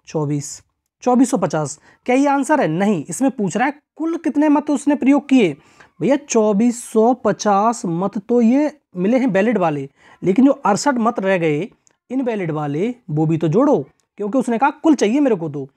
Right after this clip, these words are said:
बताओ, आठ, पाँच और छः, ग्यारह का एक, हाथ से लगा एक, चार और एक, पाँच,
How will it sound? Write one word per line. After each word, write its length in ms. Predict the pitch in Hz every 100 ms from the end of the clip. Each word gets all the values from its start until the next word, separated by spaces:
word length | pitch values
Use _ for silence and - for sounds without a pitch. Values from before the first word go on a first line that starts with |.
| _ _ 185
बताओ, 380 | 208 208 139 - _ _
आठ, 340 | 165 180 262 - - _ _ _ _ _ _ _ -
पाँच 240 | 202 220
और 100 | 233
छः, 260 | - - 156 - 156
ग्यारह 220 | 160 185
का 120 | 185
एक, 260 | 156 202 226
हाथ 120 | 175
से 100 | 185
लगा 160 | 185 160
एक, 220 | 135 139 _ _ _
चार 200 | - 202
और 120 | 214 254
एक, 200 | 330 - _ _
पाँच, 440 | 160 156 233 -